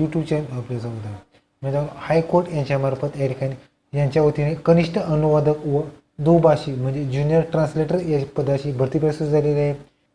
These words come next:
या व्हिडिओमध्ये या जाहिरात संदर्भात संपूर्ण माहिती घेणार आहोत. त्यापूर्वी मित्र आपल्या चॅनल, चॅनलला सबस्क्राईब करून बेल आयकॉन नक्की दाबा. मित्र आपण हा सगळा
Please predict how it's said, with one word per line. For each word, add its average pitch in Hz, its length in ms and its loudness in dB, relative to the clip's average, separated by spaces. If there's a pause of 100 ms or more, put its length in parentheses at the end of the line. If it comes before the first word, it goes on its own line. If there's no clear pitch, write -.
(100)
या 156 140 8
व्हिडिओमध्ये 175 680 4
या 151 120 4 (100)
जाहिरात 143 420 2
संदर्भात 156 360 2
संपूर्ण 160 600 2
माहिती 147 340 0
घेणार 165 380 2
आहोत. 113 240 -8 (420)
त्यापूर्वी 175 300 6
मित्र 160 160 2
आपल्या 143 220 -2 (240)
चॅनल, 180 380 6
चॅनलला 143 440 0
सबस्क्राईब 147 380 0
करून 160 140 2
बेल 143 120 2
आयकॉन 131 240 -4
नक्की 143 160 -2
दाबा. 139 280 0 (500)
मित्र 156 180 4
आपण 170 160 2
हा 165 100 4
सगळा 160 280 4